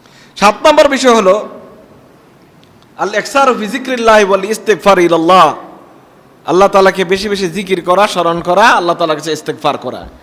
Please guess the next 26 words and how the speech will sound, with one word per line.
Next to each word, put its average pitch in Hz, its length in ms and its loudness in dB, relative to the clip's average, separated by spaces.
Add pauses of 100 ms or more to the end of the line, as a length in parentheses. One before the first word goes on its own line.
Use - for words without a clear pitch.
(160)
এটা 190 180 -2
তো 247 260 0
আপনার 180 420 -4
জীবনের 202 420 -2
দায়মি 196 380 2
আমল। 151 300 -2 (600)
যখনই 214 380 2
খালি 220 240 0
পাচ্ছেন, 240 380 -2 (400)
সুযোগ 233 340 -6
পাচ্ছেন, 240 380 2 (380)
একটু 233 480 -2 (600)
ফ্রি 254 240 4
আছেন, 262 360 2 (340)
তখন 208 240 2
এই 220 100 4
দুইটা 208 260 -2
চালু 214 260 0
করে 175 180 2
দিবেন, 117 320 -10 (380)
হয়তো 175 220 -2
আল্লাহর 190 320 0
জিকির, 247 260 -8
না 175 260 -4
হয় 156 120 -4
ইস্তেগফার। 110 460 -16